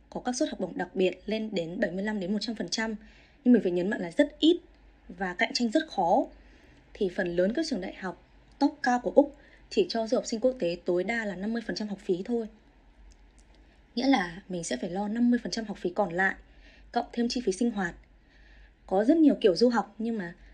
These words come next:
mình sẽ nói từ trải nghiệm của bản thân mình là một người sang Úc với mục đích chính là học kiến thức, chứ không phải là sang làm hay là sang học nghề. Thì phần lớn bọn mình đi học thêm,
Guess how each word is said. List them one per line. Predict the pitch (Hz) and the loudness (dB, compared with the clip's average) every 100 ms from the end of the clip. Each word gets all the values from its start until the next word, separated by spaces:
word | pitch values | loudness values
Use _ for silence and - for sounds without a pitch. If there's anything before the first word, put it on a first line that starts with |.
| - | -12
mình | - 196 | -2 -2
sẽ | - | 0
nói | 220 180 | -4 -2
từ | 202 | -2
trải | - 175 | -4 -6
nghiệm | 180 | -10
của | - | -10
bản | 170 165 | -12 -4
thân | 233 240 | 4 6
mình | 202 170 - - - - | 6 2 -6 -20 -20 -8
là | 208 | -6
một | 180 | -6
người | 175 175 | -6 -6
sang | - - | -6 2
Úc | 311 311 - | 2 2 -4
với | 180 | -4
mục | 180 226 | -2 2
đích | 277 277 | 2 4
chính | - 226 349 | 8 8 8
là | 190 | 2
học | 185 | -6
kiến | - 190 | -6 4
thức, | 359 359 - - - | 4 4 -16 -20 -18
chứ | - | -10
không | 247 240 | -4 -4
phải | 233 170 | -4 -8
là | 165 | -10
sang | 160 - 208 208 214 | -10 -6 -4 -4 -6
làm | 196 175 170 165 160 - | -4 -4 -4 -8 -12 -12
hay | 208 | -8
là | 190 | -6
sang | 214 | -4
học | 214 202 | -6 -6
nghề. | 180 170 - - - - - - - - - - - | -6 -4 -6 -8 -16 -18 -20 -20 -20 -20 -20 -20 -16
Thì | - 180 | -10 -8
phần | 190 185 | -2 2
lớn | 180 190 | 4 6
bọn | 262 254 | 4 2
mình | 185 | -2
đi | 202 | -4
học | 214 - - | -8 -10 -2
thêm, | 226 233 214 | 2 2 0